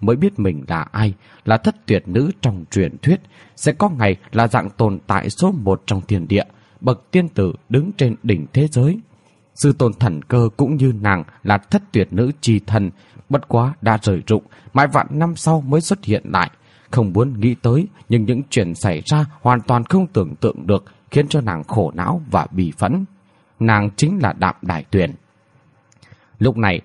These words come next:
Đạm Đài Tuyền khổ não cực điểm, buồn xấu hổ, giận dữ, phẫn hận, các loại tình cảm dệt lại trong lòng khiến cho nàng rối như tờ vỏ. Mấy hôm trước, Đại Long Đào vỡ tan,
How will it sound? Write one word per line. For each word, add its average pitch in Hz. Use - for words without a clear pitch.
Đạm 117
Đài 120
Tuyền 107
khổ 104
não 95
cực -
điểm, 107
buồn 104
xấu 151
hổ, 101
giận 113
dữ, 131
phẫn -
hận, 107
các 127
loại 117
tình 90
cảm 85
dệt 107
lại 98
trong 139
lòng 87
khiến 131
cho 143
nàng 92
rối 120
như 143
tờ 92
vỏ. 85
Mấy 107
hôm 110
trước, 170
Đại 110
Long 98
Đào 90
vỡ 117
tan, 127